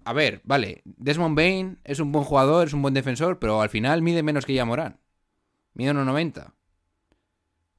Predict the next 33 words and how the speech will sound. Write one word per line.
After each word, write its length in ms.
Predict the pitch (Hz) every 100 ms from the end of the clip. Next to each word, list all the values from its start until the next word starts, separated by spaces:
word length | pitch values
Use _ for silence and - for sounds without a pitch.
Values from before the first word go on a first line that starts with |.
| _ _
Y 60 | 107
al 60 |
final, 440 | 107 135 165 160 _ _ _
cuando 260 | 120 117
te 80 | 110
pones 220 | 120 156 160
a 160 | 156 156
decidir 440 | 151 147 147 151
bien 420 | 135 147 147 143 _ _ _ - - _ _ _ _ _
si 180 | - 139
prefieres 380 | 147 143 143
a 60 | 143
un 80 | 139
ju-, 100 | 139
defensor 380 | 139 135 135 135
como 160 | 139
Alonso 300 | 139 139 143
o 380 | 131 131 131 127
a, 40 | 127
a 20 |
un 120 | 135
defensor 360 | 135 135 127 135
como 220 | 135 127
Desmond 320 | 127 127 120
Bane, 220 | 139 156 123
yo 280 | 127 147 151
igual 220 | 139 143
me 80 | 139
voy 120 | 139
con, 480 | 127 120 120 117 107
con 160 | 113
Alonso, 300 | 123 143 110
¿eh? 80 | 110